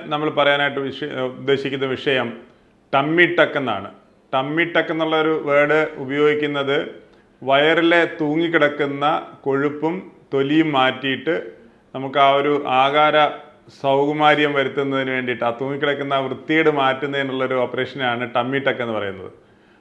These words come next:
പലപ്പോഴും, ഏഹ്, സ്ത്രീകളാണ് ഇത്തരം ഒരു ബുദ്ധിമുട്ടിൽ കൂടുതലായിട്ടും കാണുന്നത്. കാരണം പ്രഗ്നൻസിയുടെ സമയത്ത് ആ ഒരു വയറ് വീർപ്പ് വന്നിട്ട് തിരിച്ച് മസിലിന് ശക്തി വരാതിരിക്കുമ്പോൾ വയറിൻ്റെ തള്ളിച്ച് വരുന്നുണ്ടാവും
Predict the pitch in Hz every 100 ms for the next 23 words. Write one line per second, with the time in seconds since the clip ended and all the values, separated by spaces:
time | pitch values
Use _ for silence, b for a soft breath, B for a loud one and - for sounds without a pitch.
0 | b - 139 156 156 175 180 185 180 170
1 | - - 139 139 135 151 147 165 180 170
2 | 151 147 147 143 147 147 143 139 135 131
3 | 135 135 131 135 131 - - 139 147 151
4 | 147 139 143 127 117 117 113 127 156 -
5 | - 131 135 139 143 131 131 135 143 143
6 | 151 143 135 131 127 143 139 139 B B
7 | B - 127 131 135 139 135 127 135 143
8 | 135 139 139 143 127 127 127 135 139 143
9 | 143 180 170 139 135 - 156 151 147 147
10 | 117 156 147 135 135 131 117 120 120 147
11 | - B B B _ 123 127 135 139 143
12 | 143 139 - - - - - - - 123
13 | 131 156 156 175 143 139 135 123 120 156